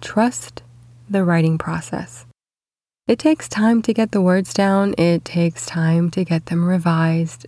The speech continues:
There's nothing that can be done about that. I always say that the second draft separates the writers from the authors. So take whatever time necessary to write the book as it needs to be written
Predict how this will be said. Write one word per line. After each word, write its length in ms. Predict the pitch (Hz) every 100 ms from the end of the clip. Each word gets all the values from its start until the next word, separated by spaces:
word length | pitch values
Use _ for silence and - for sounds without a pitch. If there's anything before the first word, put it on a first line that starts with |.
| -
There's 300 | 190 180 175
nothing 400 | 160 156 170 170
that 100 | 165
can 180 | 170
be 120 | 165 165
done 180 | 160
about 300 | 160 151 156
that. 300 | - 160 165 - - - - - - -
I 120 | 180
always 220 | 180 170
say 140 | - 170
that 160 | 160
the 100 | 156
second 380 | 165 175 160 170
draft 340 | 165 165 160 -
separates 580 | 156 175 170 151 -
the 160 | - 180
writers 400 | 175 175 170 170
from 200 | - 180
the 120 | 180
authors. 680 | 165 160 - 170 208 233 - - - - - -
So 380 | - - 208 208
take 280 | 214 233 247
whatever 260 | 269 254 254
time 260 | 226 220
necessary 640 | 175 160 - - 160 156 156
to 120 | 160
write 320 | 170 214 247
the 100 | -
book 340 | - 202 202 -
as 200 | 170 160
it 100 | 170
needs 340 | 170 170 185 -
to 100 | 196
be 160 | 196
written 420 | 170 165 170 165